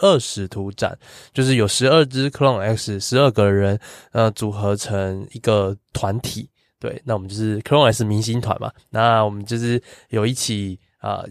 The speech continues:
用一个展间。那这个展间呢，有联名了好像七，应该七个艺术家，然后去二创了，呃，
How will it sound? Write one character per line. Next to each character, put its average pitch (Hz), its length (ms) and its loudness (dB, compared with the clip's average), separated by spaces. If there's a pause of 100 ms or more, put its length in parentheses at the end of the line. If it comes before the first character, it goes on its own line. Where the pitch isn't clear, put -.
用 135 100 2
一 139 80 2
个 123 120 0
展 95 200 0
间。 151 440 0
那 147 100 2
这 151 100 2
个 143 60 4
展 110 200 4
间 131 200 2
呢， 117 180 2
有 110 160 2
联 110 220 0
名 120 300 -4
了 113 280 2
好 98 140 -6
像 123 180 -6
七， - 360 -8
应 151 80 -4
该 156 100 0
七 190 320 -4
个 151 160 4
艺 139 160 -2
术 131 180 -4
家， 120 300 -2 (300)
然 113 120 4
后 120 80 6
去 131 260 -2
二 131 200 2
创 117 260 -2
了， 98 220 -2 (320)
呃， 113 140 0